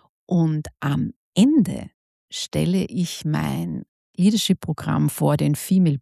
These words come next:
Boost Club. Wir starten wieder am fünfundzwanzigsten September. Alle, die schon auf der Warteliste stehen, auch da bekommst du den Link in den Shownotes. Die haben natürlich den Vorteil bei der Anmeldung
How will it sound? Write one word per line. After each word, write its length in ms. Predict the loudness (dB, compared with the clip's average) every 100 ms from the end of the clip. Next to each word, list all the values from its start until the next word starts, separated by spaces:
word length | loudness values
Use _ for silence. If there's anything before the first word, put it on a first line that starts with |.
| 2
Boost 340 | 2 2 -2
Club. 240 | -2 -2 -2 _ -20 _ -6
Wir 200 | -2 -2
starten 640 | -2 -6 -8 -6 0 2
wieder 260 | 2 0 0
am 100 | -2
fünfundzwanzigsten 1040 | 2 4 6 4 2 0 0 -2 -2 -2
September. 800 | -2 -4 -4 0 2 4 4 2 -2 _ _ _ _
Alle, 280 | -4 2 4
die 140 | 4
schon 180 | 4 2
auf 140 | 2 0
der 120 | -2
Warteliste 720 | -4 -2 0 2 2 0 -2
stehen, 500 | -4 0 2 4 2
auch 460 | -2 -8 -8 -14 _ -8
da 140 | -4 -2
bekommst 340 | 0 0 2
du 40 | 2
den 140 | 4
Link 240 | 4 2
in 100 | 0
den 160 | 0 0
Shownotes. 680 | 0 0 0 0 -2 -4 -6 _ _ _
Die 160 | 4 4
haben 120 | 4
natürlich 800 | 2 4 4 6 4 2 0 -8 -14 _ _ _ -2
den 160 | 2 2
Vorteil 840 | 2 0 2 2 0 -2 0 -2 -4
bei 140 | -4
der 140 | -2 -2
Anmeldung 840 | 2 4 6 4 4 4 4 4